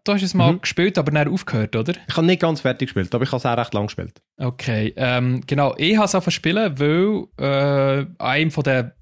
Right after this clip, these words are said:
Speaker 1: Summer Game Fest Events, ähm, ist der Nachfolger angekündigt worden, SteamWorld Heist zwei, wo, du gehst schnell nachher, am achten August soll rauskommen und ich habe gefunden, hey komm, probiere ich mal der, äh, der Vorgänger aus, weil ich habe auch mal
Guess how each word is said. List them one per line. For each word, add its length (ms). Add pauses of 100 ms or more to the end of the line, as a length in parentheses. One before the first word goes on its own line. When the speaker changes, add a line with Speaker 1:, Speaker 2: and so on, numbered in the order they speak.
Speaker 1:
Summer 280
Game 240
Fest 260
Events, 680
ähm, 480
ist 320
der 60
Nachfolger 520
angekündigt 400
worden, 260
SteamWorld 720
Heist 500
zwei, 680
wo, 380 (340)
du 160
gehst 200
schnell 120
nachher, 280
am 120
achten 400
August 420
soll 120
rauskommen 380
und 100
ich 60
habe 60
gefunden, 240
hey 140
komm, 280 (1120)
probiere 340
ich 60
mal 340 (140)
der, 240 (160)
äh, 500
der 120
Vorgänger 600
aus, 240
weil 200
ich 80
habe 180
auch 100
mal 160